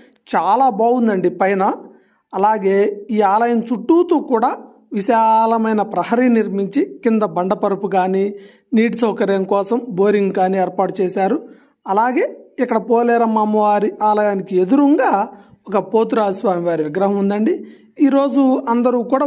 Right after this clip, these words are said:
ఊర్లో వాళ్ళు అంకాళమ్మ తల్లికి పొంగళ్ళు పెట్టుకోవడానికి వెళ్తున్నారు కాబట్టి దారిలో ఉన్న ఈ పోతురాజుకి ఈ పోలేరమ్మకు కూడా పొంగళ్ళు పెట్టినట్టున్నారు. అలాగే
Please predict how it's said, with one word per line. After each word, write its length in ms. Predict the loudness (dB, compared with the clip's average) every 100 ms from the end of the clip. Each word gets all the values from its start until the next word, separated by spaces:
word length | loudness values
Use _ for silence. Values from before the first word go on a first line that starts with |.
| 0
ఊర్లో 220 | 0 0 2
వాళ్ళు 260 | 2 2 2 0 -4 -12 -20 _ _
అంకాళమ్మ 380 | -2 0 -2 -2 -2
తల్లికి 240 | -2 -4 -4
పొంగళ్ళు 300 | -2 0 0
పెట్టుకోవడానికి 500 | -4 -4 -2 -2 -2 -2
వెళ్తున్నారు 340 | -2 -2 -2 -2
కాబట్టి 280 | -2 -4 -6 -6 -2
దారిలో 320 | 0 0 0 2
ఉన్న 160 | 2 0 -2 -4 -12 -20 _ _ 0 2
ఈ 20 | 2
పోతురాజుకి 640 | 0 0 0 -2 -2 0 2 2 -2 -4
ఈ 20 | 0
పోలేరమ్మకు 560 | 0 2 0 -2 -4 -2
కూడా 200 | 0 0 -2 -6 -20 _
పొంగళ్ళు 280 | -2 0 0 -2
పెట్టినట్టున్నారు. 640 | -2 -4 -4 -2 0 2 0 -6 -20 _ _ -2
అలాగే 360 | -2 0 0